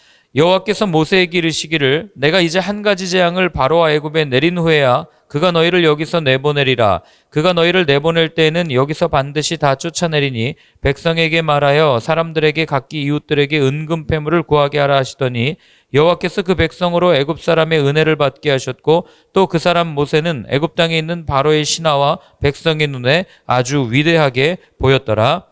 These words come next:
아멘. 자, 여기에 나타나는 하나님의 사랑 눈치채셨습니까? 두 가지 모습으로 드러납니다. 첫 번째는 바로에게 나타나신 하나님의 사랑이에요. 뭐, 무엇입니까? 인내죠.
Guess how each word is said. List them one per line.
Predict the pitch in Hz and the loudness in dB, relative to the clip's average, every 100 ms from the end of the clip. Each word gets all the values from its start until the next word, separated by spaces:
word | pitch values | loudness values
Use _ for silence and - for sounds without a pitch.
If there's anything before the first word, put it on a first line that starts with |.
| _ _ _ - | _ _ _ -8
아멘. | 120 113 85 _ _ _ _ | -2 -2 -4 _ _ _ _
자, | - 175 | 2 2
여기에 | 185 220 214 160 | 2 0 0 2
나타나는 | 147 - 214 208 208 202 | -2 -4 -2 -2 -2 -8
하나님의 | 196 220 208 202 202 | -4 -4 -4 -8 -12
사랑 | - 202 196 190 120 - _ _ 156 | -10 -8 -8 -8 -14 -20 _ _ -12
눈치채셨습니까? | 180 185 - 202 196 - 165 139 156 175 _ _ | -10 -8 -4 -4 -6 -12 -18 -14 -12 -14 _ _
두 | - 196 | -10 -2
가지 | 240 214 | -2 -2
모습으로 | 185 151 170 156 151 | -8 -10 -12 -14 -12
드러납니다. | 139 139 127 107 90 87 _ _ | -12 -12 -12 -16 -18 -20 _ _
첫 | - 214 | -6 -2
번째는 | 240 214 196 196 208 107 - | -2 -4 -4 -6 -8 -12 -10
바로에게 | 127 160 220 220 208 202 | -2 0 2 0 -2 -4
나타나신 | 147 - 180 175 190 180 | -6 -6 -8 -8 -8 -6
하나님의 | 190 185 175 165 | -6 -6 -8 -8
사랑이에요. | 170 170 156 127 90 - _ _ _ | -4 -4 -4 -8 -10 -12 _ _ _
뭐, | 147 165 | -10 -8
무엇입니까? | 131 190 160 170 139 - 101 | -2 -2 -2 -6 -16 -18 -16
인내죠. | 131 185 185 160 104 90 | -12 -10 -10 -10 -12 -18